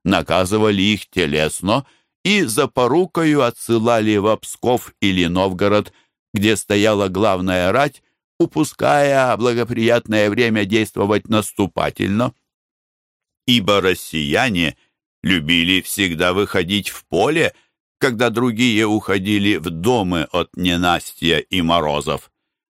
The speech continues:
Хотя Баторий не мыслил дать нам перемирие,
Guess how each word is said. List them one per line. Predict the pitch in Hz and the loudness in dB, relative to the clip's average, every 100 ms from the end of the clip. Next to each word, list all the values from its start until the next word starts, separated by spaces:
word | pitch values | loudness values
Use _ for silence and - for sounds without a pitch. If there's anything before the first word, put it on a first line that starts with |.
| _ _ _ | _ _ _
Хотя | - 101 - 120 107 | -2 -2 2 0 2
Баторий | 107 110 - 110 110 104 101 101 95 - | 0 -2 0 2 2 2 2 0 -2 -4
не | 101 101 | 0 0
мыслил | 92 92 85 - 92 85 | 2 0 -2 -2 0 0
дать | 82 82 73 | 0 -2 -2
нам | 80 80 73 62 | -2 0 0 -2
перемирие, | 76 71 73 73 73 73 82 95 | -2 0 -2 0 0 0 0 0